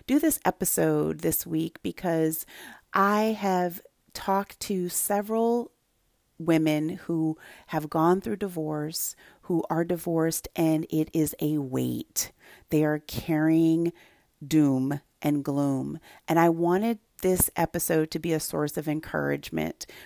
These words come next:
for women who have gone through a divorce and life did not work out as planned. I read a quote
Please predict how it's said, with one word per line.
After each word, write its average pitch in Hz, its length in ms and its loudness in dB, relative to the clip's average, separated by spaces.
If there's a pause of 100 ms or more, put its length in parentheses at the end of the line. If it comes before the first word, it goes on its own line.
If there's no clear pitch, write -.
for 165 200 -2
women 180 540 0
who 175 560 -2 (320)
have 160 220 -2
gone 160 260 2
through 185 220 -2
a 180 40 -2
divorce 156 800 -2 (380)
and 156 600 4 (680)
life 175 520 4
did 170 160 -2
not 160 460 -2
work 160 460 0
out 139 520 -2 (200)
as 131 380 -2
planned. 135 720 -6 (520)
I 160 340 4
read 170 240 2
a 208 60 0
quote - 680 0